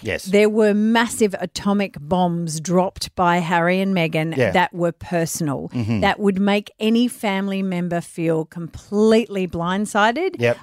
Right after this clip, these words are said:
Speaker 2: I don't care whose side you're on. I'm just saying that if that had happened in my family.
Speaker 1: Yep.
Speaker 2: So I think trying to reconcile after ten days is they're kidding themselves.
Speaker 1: Yeah,
Speaker 2: What
Speaker 1: yeah.
Speaker 2: do you, what do you reckon?
Speaker 1: I, I think the really important thing here is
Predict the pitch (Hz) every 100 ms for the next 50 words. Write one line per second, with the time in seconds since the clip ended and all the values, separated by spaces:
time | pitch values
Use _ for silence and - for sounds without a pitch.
0 | - 247 277 269 254 233 233 - 220 208
1 | 202 185 175 190 175 196 190 190 208 185
2 | 185 185 185 202 180 208 202 196 175 185
3 | 185 185 180 165 170 160 160 185 226 269
4 | 269 117 - _ - - 240 254 - _
5 | _ _ - 220 269 302 - 214 175 -
6 | - 233 247 254 240 220 185 185 240 214
7 | - 196 185 180 - 185 - 180 185 170
8 | 165 226 240 220 - 185 - 180 165 165
9 | 160 151 - 69 - 190 196 202 - 185
10 | 208 233 233 240 226 160 - 160 - 170
11 | 170 165 143 139 123 131 139 123 - 127
12 | 117 113 117 117 107 104 120 117 110 98